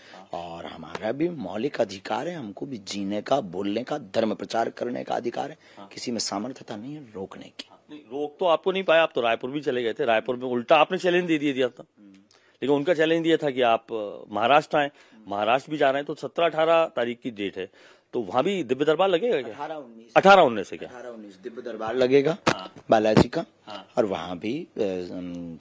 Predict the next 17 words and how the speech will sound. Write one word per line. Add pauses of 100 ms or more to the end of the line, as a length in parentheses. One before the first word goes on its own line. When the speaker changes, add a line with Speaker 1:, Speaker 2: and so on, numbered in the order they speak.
Speaker 2:
सनातन
धर्म
से
संबंधित
लोगों
को
जगाएंगे
और
युवाओं
में
शिक्षा
की
नीति
को
Speaker 1:
हाँ।
Speaker 2:
प्रचार
करेंगे।